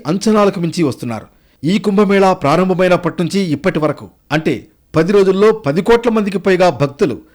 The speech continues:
త్రివేణి సంగమంలో పుణ్యస్నానాలు ఆచరించారు. ఈ నెల పదమూడు నుంచి ఇరవై వరకు ఎనిమిది కోట్ల ఎనభై ఒక్క లక్షల మంది భక్తులు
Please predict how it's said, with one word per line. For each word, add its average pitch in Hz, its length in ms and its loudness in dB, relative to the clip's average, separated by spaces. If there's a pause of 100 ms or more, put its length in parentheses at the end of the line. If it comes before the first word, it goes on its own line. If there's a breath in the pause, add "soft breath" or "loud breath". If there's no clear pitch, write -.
(100)
త్రివేణి 214 380 4
సంగమంలో 190 580 0
పుణ్యస్నానాలు 165 920 0
ఆచరించారు. 131 560 -6 (380 soft breath)
ఈ 156 100 0
నెల 180 160 4
పదమూడు 185 420 0
నుంచి 185 240 -4
ఇరవై 175 280 2
వరకు 156 280 -2 (280)
ఎనిమిది 208 320 2
కోట్ల 208 280 0
ఎనభై 180 400 2
ఒక్క 190 120 -2
లక్షల 180 280 0
మంది 175 200 2
భక్తులు 135 420 -4